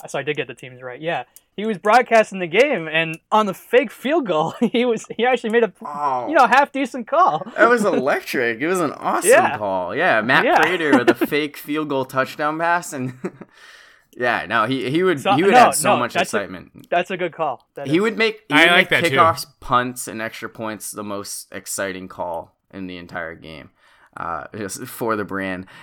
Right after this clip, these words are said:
Speaker 2: Uh, I, I don't know if that's realistic for him to end up going to E S P N. I think if you're looking at an internal guy, Louis Riddick would probably be, like, the best choice just in terms of someone who's knowledgeable and knows what he's talking about. Um, not a flashy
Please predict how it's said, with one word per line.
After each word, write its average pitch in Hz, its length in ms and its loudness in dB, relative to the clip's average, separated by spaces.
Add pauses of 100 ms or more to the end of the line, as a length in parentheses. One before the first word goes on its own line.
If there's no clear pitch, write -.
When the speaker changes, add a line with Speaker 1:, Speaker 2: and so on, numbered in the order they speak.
(140)
Speaker 2:
Uh, 87 360 -2 (100)
I, 127 260 2
I 135 80 8
don't 135 160 4
know 123 140 4
if 113 80 2
that's 113 200 -2
realistic 104 540 -6
for 117 100 -8
him 123 220 -6
to 120 60 -6
end 123 100 -4
up 117 100 -6
going 123 200 -4
to 123 40 -8
E 120 120 -6
S - 160 -10
P - 120 -12
N. 117 360 -6
I 101 100 -8
think 120 180 -6
if 123 100 -8
you're 127 120 -2
looking 127 240 -4
at 143 80 -2
an 127 80 -4
internal 107 640 -6
guy, 120 300 -2
Louis 139 380 -6
Riddick 110 300 -6
would 110 120 -10
probably 104 420 -2
be, 104 200 -8
like, 95 180 -6
the 107 80 -8
best 95 340 -8
choice 101 320 -8
just 101 220 -12
in 95 140 -14
terms 95 260 -12
of 95 300 -14 (160)
someone 92 340 -8
who's 95 220 -12
knowledgeable 92 580 -10
and 85 100 -14
knows 87 240 -12
what 90 80 -12
he's 90 140 -14
talking 90 400 -10
about. 92 420 -6
Um, 62 300 -10 (320)
not 117 180 4
a 104 40 -2
flashy 104 720 -6